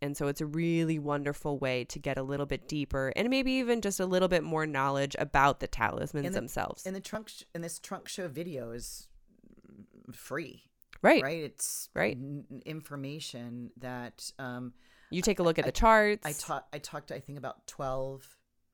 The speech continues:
Speaker 2: um, talisman bracelets and went over the chart. Uh, some did sell, but there are certainly some that are still available.
Speaker 1: Yep.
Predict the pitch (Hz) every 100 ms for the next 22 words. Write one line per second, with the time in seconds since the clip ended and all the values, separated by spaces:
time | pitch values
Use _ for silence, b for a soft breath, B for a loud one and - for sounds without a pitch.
0 | - 127 123 123 135 123 123 131 127 123
1 | 120 - 123 117 - - - 120 120 123
2 | 113 113 - 131 117 117 - - _ _
3 | _ _ _ 123 120 160 147 135 123 -
4 | 120 120 131 127 123 123 - 135 - 131
5 | 120 113 - 120 117 110 110 - 110 104
6 | 101 101 110 101 - _ - 220